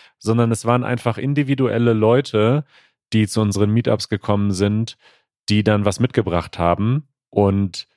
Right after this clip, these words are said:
sich auch richtig Gedanken gemacht haben. Also Leute wissen, dass ich irgendwie Kaffee-Fan bin und mit einer Aeropress reise und deswegen,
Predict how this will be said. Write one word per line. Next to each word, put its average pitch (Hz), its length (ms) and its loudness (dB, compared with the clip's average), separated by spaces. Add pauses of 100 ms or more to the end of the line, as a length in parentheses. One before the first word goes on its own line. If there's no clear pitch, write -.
(280)
sich 104 260 0
auch 107 100 2
richtig 117 240 -2
Gedanken 107 460 -2
gemacht 82 380 -6
haben. 85 280 -2
Also 92 420 -2 (360)
Leute 101 440 0
wissen, 110 260 0
dass 101 220 0
ich 98 240 -4
irgendwie 98 560 -2
Kaffee-Fan 104 720 0
bin 104 220 0
und 98 360 -8
mit 104 160 -6
einer 98 220 0
Aeropress 101 720 0
reise 101 540 2
und 98 180 -2
deswegen, 95 480 -2